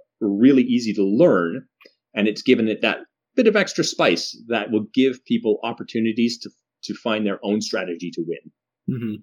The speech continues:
Speaker 2: And how long was that process? How long has the game been, uh, in development?
Speaker 1: Well, we started in the summer of twenty nineteen, uh, and it has surprised me that it has gone through this journey for, for so long. We had hoped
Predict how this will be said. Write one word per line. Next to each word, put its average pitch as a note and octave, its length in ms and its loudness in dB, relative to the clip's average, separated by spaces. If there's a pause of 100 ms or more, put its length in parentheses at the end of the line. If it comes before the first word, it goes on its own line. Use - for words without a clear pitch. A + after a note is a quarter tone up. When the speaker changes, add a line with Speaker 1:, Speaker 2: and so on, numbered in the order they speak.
(260)
Speaker 2:
And C#3 400 -4
how E3+ 200 2
long F3+ 200 2
was D3 160 0
that C3 200 -2
process? C3+ 360 -4
How A#2+ 160 0
long B2 280 -4 (100)
has G#2 140 -6
the G#2 300 -6
game G#2+ 280 -4
been, G2 520 -6
uh, F#2+ 440 -8 (160)
in G2+ 100 -10
development? G2 540 -6 (360)
Speaker 1:
Well, D3 260 4
we D3+ 100 6
started D#3 400 4
in D3 300 2
the C3+ 60 2
summer C3+ 360 2
of G#2 140 0
twenty A#2+ 260 0
nineteen, G2+ 640 -4 (560)
uh, G2+ 200 -4
and B2+ 160 4
it C3 100 2
has C#3+ 180 0
surprised C3+ 460 2
me A#2 140 0
that G#2+ 160 0
it G#2 120 -2
has G2+ 600 -2 (300)
gone A2+ 320 0
through A2+ 200 -2
this G#2 160 -2
journey G#2+ 420 0
for, F2+ 300 -2
for A2+ 100 -4
so G#2+ 180 -2
long. G2 360 -2 (560)
We B2 220 8
had D3 240 0
hoped - 600 2